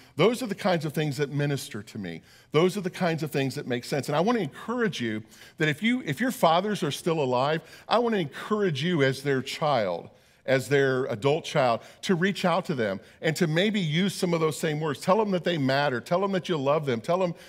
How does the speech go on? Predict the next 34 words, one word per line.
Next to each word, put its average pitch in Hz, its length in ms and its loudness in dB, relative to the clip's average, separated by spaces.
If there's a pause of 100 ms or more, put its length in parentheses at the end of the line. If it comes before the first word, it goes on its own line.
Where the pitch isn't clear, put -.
(160)
that, 151 240 2
that, 139 260 0
um, 127 300 2 (140)
that 151 160 -4
you're 160 80 2
thankful. 156 480 0
Tell 214 160 0
them 247 100 0
you 240 80 0
wanna 220 220 2
hang 185 300 -2
with 147 160 -2
them. 113 120 -2
And 127 100 0
if 135 120 -4
you 143 80 -8
can 214 260 -6
hang 175 240 -2
with 165 140 0
them, 151 160 0 (260)
hang 190 280 2
with 180 120 2
them 175 300 0
as 139 200 2
often 139 520 0 (320)
as 123 240 0
you 117 120 -6 (140)
can. 101 480 -6 (720)
That's 160 340 2
what 165 140 0
it 139 100 -4
means 113 680 -4 (600)
to 127 100 -6
honor, 90 480 -2